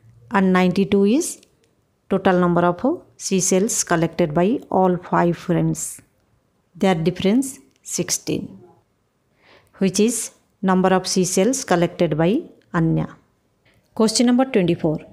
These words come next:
The given graph shows the number of visitors visited the zoo during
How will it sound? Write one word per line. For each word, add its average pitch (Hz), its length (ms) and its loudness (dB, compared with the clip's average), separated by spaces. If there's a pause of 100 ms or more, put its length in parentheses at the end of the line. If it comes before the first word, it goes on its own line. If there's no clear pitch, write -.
(180)
The 196 120 0
given 240 440 2
graph 214 360 2
shows 208 320 0
the 220 100 2
number 190 260 2
of 196 240 -2
visitors 202 540 -2
visited 185 600 -2
the 185 120 0
zoo 185 460 0 (180)
during 220 560 2